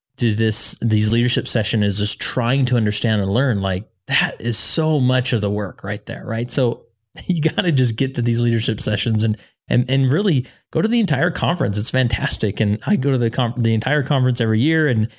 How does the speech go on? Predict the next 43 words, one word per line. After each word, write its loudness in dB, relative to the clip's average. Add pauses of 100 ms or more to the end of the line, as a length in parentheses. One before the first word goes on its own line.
(140)
and 0
I, 0
I 0
always 2
walk 0
into 0
rooms 2
and, 0
uh, 0
breakouts -2
where 0
I 0
think, -4 (540)
"I -6 (140)
have, 0
like, -2
no 2
personal 0
connection 0
to 0
this 0
topic, -2
but -2
I'm 2
just -2
gonna 2
sit 0
and 0
sort 0
of -6
try -4
and 0
hear 2
others' 0
experiences." -2
And 2
it -2
blesses 0
my 0
life -4
so -2
much. -6
So -2